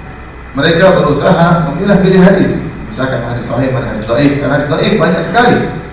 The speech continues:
Ya. Dalam satu, dalam satu riwayat, Imam, Imam Bukhari mengatakan, "Aku hafal seratus ribu hadis sahih dan dua ratus ribu hadis dhaif." <laughs> Baik.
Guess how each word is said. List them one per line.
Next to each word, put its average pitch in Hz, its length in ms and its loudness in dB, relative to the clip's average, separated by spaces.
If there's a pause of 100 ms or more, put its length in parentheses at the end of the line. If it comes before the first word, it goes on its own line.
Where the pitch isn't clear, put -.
(320)
Ya. - 240 -8 (720)
Dalam 123 160 -4
satu, 127 160 -6
dalam 123 400 -4
satu 120 160 -6
riwayat, 123 400 2
Imam, - 160 -4 (160)
Imam - 320 -10
Bukhari - 320 -2
mengatakan, - 480 -4
"Aku 131 240 -4
hafal 123 320 2
seratus 127 400 -2
ribu 123 160 -4
hadis 120 240 -2
sahih 196 480 2 (320)
dan 127 160 2
dua 127 240 4
ratus - 160 -2
ribu 127 240 -2
hadis 113 160 -2
dhaif." 104 240 -4 (800)
<laughs> - 1400 -8
Baik. 135 320 -2